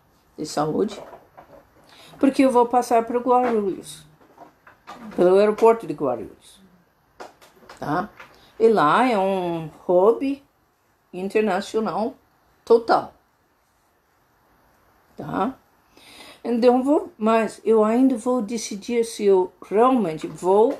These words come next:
usar a máscara lá ou não, tá? Ahn,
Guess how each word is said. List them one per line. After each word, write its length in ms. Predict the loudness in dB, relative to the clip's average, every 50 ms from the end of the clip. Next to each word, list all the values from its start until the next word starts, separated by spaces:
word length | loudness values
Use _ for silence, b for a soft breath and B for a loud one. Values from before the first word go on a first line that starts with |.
| -10 -10
usar 540 | -8 -8 -6 -2 -2 -2 -2 -2 -4 -8 _ -14
a 40 | -10
máscara 600 | -8 -6 -6 -6 -8 -10 -10 -10 -10 -10 -10 -10 -10 -6 -2
lá 400 | 2 2 2 2 2 0 -2 -6 -14 -20 -20 -20 -20 -20 -20 -20 -20 -20 _ _ _ _ _ _ _ -20 -20 -18 -10 -2 0 2
ou 120 | 2 2
não, 300 | 2 0 0 -2 -4 -6 -8 -12 -18 -18 -18 -20 -20 -20 -20 -20 -20 -20 _ -20 -20 -20 -20 _ -20 -20 _ _ _ _ _ _ _ _ _ _ -20 -20 -18 -18 -16 -16 -18 -18 -20 -20 -20 -20 -16 -10 -6
tá? 320 | -4 -2 -2 -2 -4 -6 -12 -20 -20 _ _ _ _ _ _ _ _ _ -12 -12 -12 -10 -10 -10 -6 -2 0 0 0 0 -4 -6 -10 -12 -12 -14 -14 -16 -20 -20 -20 -20 -12 -6
Ahn, 880 | -4 0 2 4 4 4 4 4 2 2 2 2 0 0 -2 -4 -6